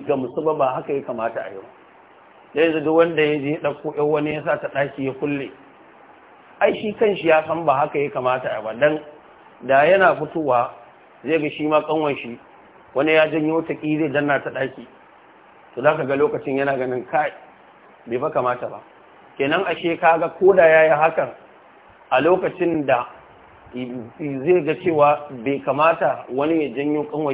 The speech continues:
shi ya danna ta ɗaki ba, to ashe shi ma ɗan kanwar wani da ya ɗauko ya danna ta ɗaki ya san abin bai kamata ba.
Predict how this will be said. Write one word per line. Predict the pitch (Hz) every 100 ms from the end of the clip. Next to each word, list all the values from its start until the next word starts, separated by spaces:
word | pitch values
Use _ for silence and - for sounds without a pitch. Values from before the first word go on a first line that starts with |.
| -
shi | 143
ya |
danna | 123 135 151 135
ta | 143
ɗaki | 139 139 139
ba, | 120 131 - - - - _ -
to | 123
ashe | 147 170
shi | 170 175
ma | 175 170 - - - -
ɗan | 160 160
kanwar | 180 190 190 165
wani | 151 160 147
da |
ya | 139 -
ɗauko | 147 - 160
ya | 147
danna | 139 160 147
ta | 135
ɗaki | 135 139 139
ya | 135
san | 170
abin | 160 143 131
bai | 127
kamata | 113 123 123
ba. | 101